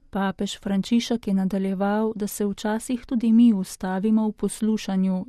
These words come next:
in premišljevanju, kaj naj bi storili. Morda nam je jasna tudi odločitev, ki jo moramo sprejeti.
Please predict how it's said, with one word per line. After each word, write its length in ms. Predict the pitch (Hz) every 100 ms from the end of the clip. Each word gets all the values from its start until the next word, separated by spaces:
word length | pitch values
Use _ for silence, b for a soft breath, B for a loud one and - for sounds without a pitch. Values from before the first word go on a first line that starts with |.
| 202
in 260 | 190 180
premišljevanju, 1160 | - 202 185 185 - 190 196 196 208 214 214 214
kaj 260 | - 208 220
naj 180 | 233 240
bi 140 | 233
storili. 760 | 226 - 214 202 196 190 190 180 - _ _ _ _ -
Morda 440 | 214 214 214 226
nam 180 | 269 262
je 120 | 220
jasna 540 | 202 202 208 - 233
tudi 280 | 240 254 247
odločitev, 800 | 247 208 214 - - 233 247 240
ki 180 | 233 214
jo 140 | 214
moramo 440 | 208 214 240 233 226
sprejeti. 800 | - 208 208 202 196 - 196 185